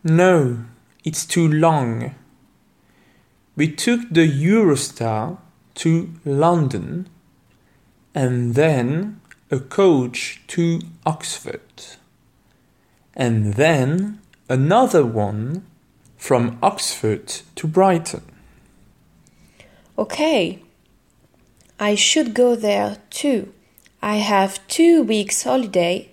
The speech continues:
Speaker 2: next month. Could you send me the information about your accommodations and the guided tour?
Speaker 1: Of course.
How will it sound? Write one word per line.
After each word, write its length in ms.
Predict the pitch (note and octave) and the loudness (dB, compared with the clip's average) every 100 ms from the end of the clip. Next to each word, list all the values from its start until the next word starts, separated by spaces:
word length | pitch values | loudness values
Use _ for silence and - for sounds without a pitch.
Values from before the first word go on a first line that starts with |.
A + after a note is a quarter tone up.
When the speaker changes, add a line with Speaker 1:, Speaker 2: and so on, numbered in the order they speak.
| _ | _
Speaker 2:
next 680 | G3+ G#3 A3 A#3+ - - - | -6 0 0 0 -6 -8 -12
month. 580 | F#3+ F#3 E3+ - - - _ _ _ _ - - _ _ _ - | -8 -6 -6 -8 -18 -20 _ _ _ _ -20 -20 _ _ _ -6
Could 180 | B3 | -4
you 120 | A3 B3 | -2 0
send 400 | - C#4+ C#4+ B3 | 0 0 0 0
me 340 | G3 G3 - - | 0 -2 -6 -8
the 100 | G#3 | -6
information 920 | G3 G3 F#3 F#3+ A3+ A#3+ C#4+ D4 F4 _ - | -6 -4 -4 -4 -4 -4 -4 -4 -6 _ -8
about 520 | F#3+ F#3+ F3+ F3 F3+ | -4 -2 -2 -2 -2
your 200 | F3 E3+ | -4 -4
accommodations 1200 | - E3+ F#3+ F3+ E3+ F#3 G#3+ - C#4 D4 E4+ - _ _ _ | -8 -10 -8 -8 -4 -4 -4 -4 -4 -4 -8 -12 _ _ _
and 200 | - G#3+ | -4 -2
the 60 | G3 | 0
guided 500 | F#3+ G3 G3+ A#3 - | -2 -2 -2 -6 -6
tour? 380 | C4+ C4+ E4 - _ _ _ _ _ _ _ _ _ _ _ - | -2 0 -2 -8 _ _ _ _ _ _ _ _ _ _ _ -12
Speaker 1:
Of 160 | E3+ - | -10 -4
course. 760 | C#4 B3 D3+ G2 - - | 2 4 4 0 -8 -16